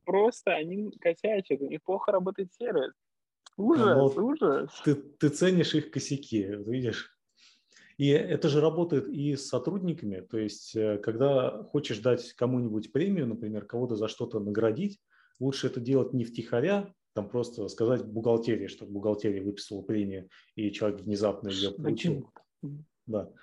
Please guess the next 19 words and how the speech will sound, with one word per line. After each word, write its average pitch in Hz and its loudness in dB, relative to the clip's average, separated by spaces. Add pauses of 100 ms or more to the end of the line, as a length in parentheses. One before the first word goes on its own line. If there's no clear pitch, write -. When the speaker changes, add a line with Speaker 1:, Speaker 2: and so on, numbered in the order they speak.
(220)
Speaker 2:
А 107 -2
нужно 170 4
прямо 139 2
вот 117 -4
ему 123 -6
сказать: 117 0 (300)
"Ты 117 0
классный, 165 -2
я 123 2
решил, 131 0
что 113 -6
вот, 101 -4 (360)
м, 127 -10
вот 120 -4
выдадим 120 2
тебе 117 -2
какой-нибудь 113 -4
дополнительный 107 -2
прайс". 101 -4